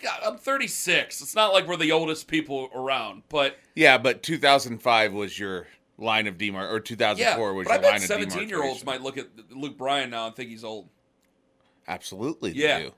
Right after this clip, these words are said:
Speaker 1: So there we go. So our, so for our generation, so let me, let me strike that,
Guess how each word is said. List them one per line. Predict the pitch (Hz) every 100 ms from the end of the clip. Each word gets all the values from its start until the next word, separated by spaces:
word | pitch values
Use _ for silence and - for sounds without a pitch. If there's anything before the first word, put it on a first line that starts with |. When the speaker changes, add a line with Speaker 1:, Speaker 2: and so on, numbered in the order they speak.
| _ _
Speaker 1:
So | - 185
there | 180 190
we | 190
go. | 214 - - _ _
So | - 185 170
our, | 175 170
so | - 202
for | 185
our | 185 196
generation, | 196 180 165 143 101 104
so | 156 151
let | 156 180
me, | -
let | 175
me | 180
strike | - 170 151
that, | 151 135